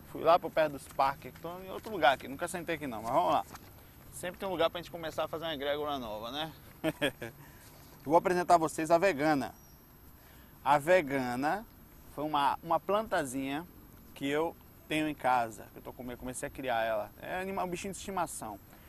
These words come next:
Vou gravar do lado dela, da vegana. Ela ainda tá, ela tá crescendo, ela tava num lugar sendo maltratada, aí agora tá sendo bem tratada. Eu dou, converso, bato papo com ela, né? Explico ela as coisas, ela me explica muito, troco energia, dou água pra ela.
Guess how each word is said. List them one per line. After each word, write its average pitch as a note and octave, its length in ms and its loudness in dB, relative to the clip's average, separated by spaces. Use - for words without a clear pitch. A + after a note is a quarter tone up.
Vou C3 100 -4
gravar E3+ 320 8
do F3+ 80 6
lado F#3+ 240 10
dela, D3 420 8
da B2 120 0
vegana. B2 420 -2
Ela G#3 120 8
ainda A3+ 200 2
tá, G#3+ 300 4
ela F#3+ 240 2
tá F#3 120 0
crescendo, F3 720 -2
ela D#3 160 4
tava E3+ 160 2
num E3+ 80 -2
lugar D#3+ 240 4
sendo D#3 240 -4
maltratada, F#3 720 4
aí D3 160 4
agora E3 260 4
tá F#3 120 -2
sendo F#3+ 200 -6
bem F3+ 180 -6
tratada. D3 400 -2
Eu C3 40 -4
dou, C#3+ 280 2
converso, D#3 460 2
bato D3+ 260 0
papo E3+ 380 4
com C#3+ 100 -6
ela, D3+ 380 6
né? C#3 260 -6
Explico C#3+ 560 -6
ela C#3+ 160 2
as E3+ 120 -6
coisas, C#3 400 -4
ela C3 160 0
me C3+ 80 -8
explica C3 420 -6
muito, C3+ 220 -6
troco B2 260 -6
energia, C#3 400 -4
dou C3+ 180 2
água C#3 380 8
pra C3+ 100 0
ela. D3 240 6